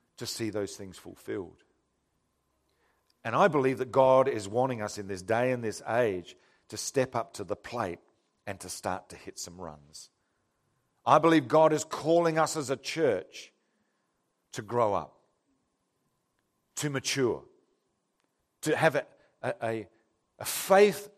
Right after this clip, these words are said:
that's daring enough to say, "I'm gonna go and I'm gonna grow." Some people miss the benefit of having a daring faith. Two Peter one verse nine says, "Anyone who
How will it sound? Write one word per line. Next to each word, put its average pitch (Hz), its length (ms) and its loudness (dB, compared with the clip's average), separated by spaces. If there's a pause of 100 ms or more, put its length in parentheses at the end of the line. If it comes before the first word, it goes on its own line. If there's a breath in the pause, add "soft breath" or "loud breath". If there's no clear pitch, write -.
that's 127 260 -2
daring 196 520 4
enough 160 340 2
to 120 100 -12
say, 123 320 2 (100)
"I'm 123 200 2
gonna 127 160 0
go 104 500 0 (300)
and 98 120 -6
I'm 95 100 -8
gonna 85 180 -6
grow." 80 420 -2 (2750)
Some 175 280 2
people 165 240 4
miss 165 320 0
the 147 80 4
benefit 156 480 4
of 107 160 -4
having 127 460 -2
a 110 40 -6
daring 110 400 2
faith. - 460 -14 (760)
Two 156 160 2
Peter 151 280 6
one 147 260 6
verse 127 300 2
nine 143 220 4
says, 120 220 -4
"Anyone 160 280 2
who 131 180 -2